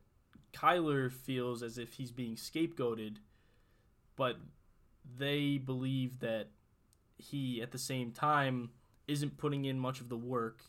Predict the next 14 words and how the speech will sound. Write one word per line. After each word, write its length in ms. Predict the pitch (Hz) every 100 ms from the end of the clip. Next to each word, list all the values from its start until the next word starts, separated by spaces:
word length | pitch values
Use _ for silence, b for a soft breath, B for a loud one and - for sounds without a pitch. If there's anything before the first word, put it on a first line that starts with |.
| _
isn't 260 | 143 151 170
much 220 | 151 147
of 80 | 139
a 60 | 131
leader 360 | 131 147 147
in 80 | 139
the 60 | 135
locker 400 | 127 123 123 117
room, 360 | 113 113 117 - b b b b b b _ -
is 160 | 160
not 380 | 147 160 175 - -
a 120 | 151
first 480 | 143 - 156 151 -
guy 500 | 156 143 143 139 127